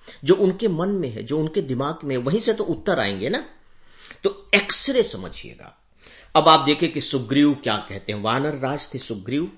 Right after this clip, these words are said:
वो कहते हैं कि देखिए, ये जो चंद्रमा है, चंद्रमा में जो काला रंग है, उसमें basically पृथ्वी की छाया दिखाई दे रही है, पृथ्वी की छाया उस पर पड़ रही है, तो वो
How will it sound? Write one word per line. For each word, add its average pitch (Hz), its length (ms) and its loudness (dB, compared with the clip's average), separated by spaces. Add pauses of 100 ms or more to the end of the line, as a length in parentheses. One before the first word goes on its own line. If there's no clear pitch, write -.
वो 226 120 0
कहते 190 320 -2
हैं 185 100 -4
कि 165 60 -2
देखिए, 104 380 -6 (880)
ये 123 40 -4
जो 117 80 -6
चंद्रमा 143 540 -6
है, 87 320 -16 (360)
चंद्रमा 117 380 -4
में 117 140 -4
जो 104 80 -6
काला 139 420 -8
रंग 85 340 -14
है, - 180 -16 (600)
उसमें 202 380 4
basically 170 440 2 (100)
पृथ्वी 165 320 -2
की - 160 -8
छाया 113 400 -2
दिखाई 104 360 -12
दे - 240 -18
रही - 300 -20
है, - 100 -20 (120)
पृथ्वी 139 280 -6
की 143 140 -8
छाया 127 400 -6
उस - 180 -12
पर 98 140 -12
पड़ 87 200 -12
रही 85 280 -12
है, 170 140 -8
तो 185 180 -6
वो 135 420 -4